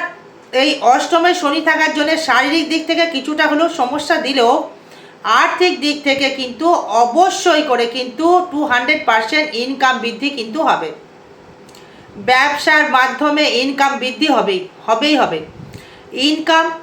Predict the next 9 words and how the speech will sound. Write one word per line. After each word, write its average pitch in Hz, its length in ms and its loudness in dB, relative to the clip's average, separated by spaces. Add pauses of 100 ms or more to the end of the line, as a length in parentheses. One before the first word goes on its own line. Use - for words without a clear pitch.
(420)
অর্থ, 285 220 0 (1500)
মানুষ, 277 280 0 (400)
মানে 233 160 2 (100)
মানসিক 294 340 0 (100)
একটা 240 220 -6
শান্তি, 285 380 2 (580)
মনের 269 380 0
প্রকাশ, 277 360 0 (1400)
এবং 320 200 4